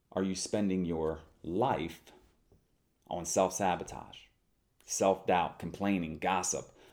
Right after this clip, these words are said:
unhealthy physical and mental practices? Make sure what you're spending your time on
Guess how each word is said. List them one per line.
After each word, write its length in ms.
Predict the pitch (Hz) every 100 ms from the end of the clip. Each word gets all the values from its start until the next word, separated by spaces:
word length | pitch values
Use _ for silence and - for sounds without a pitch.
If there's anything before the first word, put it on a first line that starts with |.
| _
unhealthy 640 | 104 113 113 113 110 - 90
physical 580 | - 110 101 101 101
and 160 | 95 90
mental 380 | 95 101 - 92
practices? 1040 | - 101 98 98 - - 82 78 - - _ _ _ _ _ _ _ _ _ _ _ _ _ _ _ _ _ _ -
Make 200 | 90 -
sure 320 | - 147 143
what 240 | 123 117
you're 120 | 120
spending 580 | 117 - - 117 123 120
your 240 | 104 101 92
time 460 | - 110 117 131
on 380 | 135 147 147 147